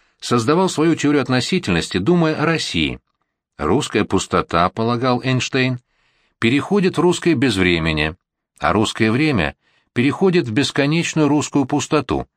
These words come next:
Невзоров утверждал, что русский язык рождался из скрипа падающих деревьев, брачного крика совы и воплей истязаемого на дыбе мученика.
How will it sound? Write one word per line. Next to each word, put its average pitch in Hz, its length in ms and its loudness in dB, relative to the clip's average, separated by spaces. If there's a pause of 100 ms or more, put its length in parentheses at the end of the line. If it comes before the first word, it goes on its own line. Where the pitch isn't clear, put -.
(580)
Невзоров 80 580 0
утверждал, 120 480 0
что - 160 0
русский 113 300 0
язык 98 400 0 (400)
рождался 98 580 0
из 110 120 0
скрипа 123 400 -2
падающих 110 580 0
деревьев, 104 600 0 (320)
брачного 107 520 0
крика 98 320 2
совы 139 480 -2 (420)
и 110 180 2
воплей 160 540 0
истязаемого 131 760 0
на 113 160 0
дыбе 127 280 2
мученика. 78 720 0